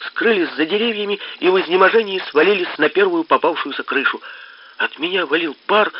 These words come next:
а сердце прыгало, как крышка на кипящем чайнике. "Кончено", сказал Костя, еле переводя дух. "Ты как хочешь,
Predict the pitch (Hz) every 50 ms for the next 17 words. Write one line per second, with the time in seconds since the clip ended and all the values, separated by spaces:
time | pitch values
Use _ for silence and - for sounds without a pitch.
0 | - - - - - - - - - - 202 196 - - - - - 202 220 196
1 | 190 185 170 - 180 165 - _ _ _ - 156 185 233 254 - - - - 180
2 | - - - - 151 165 - - - - 180 170 - - - - - 180 180 165
3 | 139 127 123 - - - - - - - _ _ _ _ _ _ _ - - -
4 | 254 262 240 202 180 - - - 185 170 175 - - - - - - - - -
5 | - - - - 220 185 175 180 180 - - 240 233 - - - 190 165 180 202
6 | 196 180 - 185 180 180 170 170 165 175 165 156 175 160 - - - - - -
7 | _ - 226 240 - - 180 160 - - - 240 262 262 - - - - - -